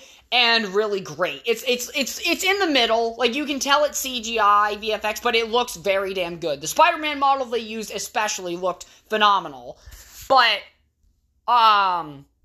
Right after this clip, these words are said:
I, I really have to say, though, it, it, it's a ve-, this is a very sad movie.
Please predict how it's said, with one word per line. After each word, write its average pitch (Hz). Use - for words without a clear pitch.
I, 226
I 220
really 269
have 226
to 214
say, 214
though, 170
it, 262
it, 262
it's 302
a 311
ve-, 359
this 370
is 392
a 277
very 415
sad 233
movie. 147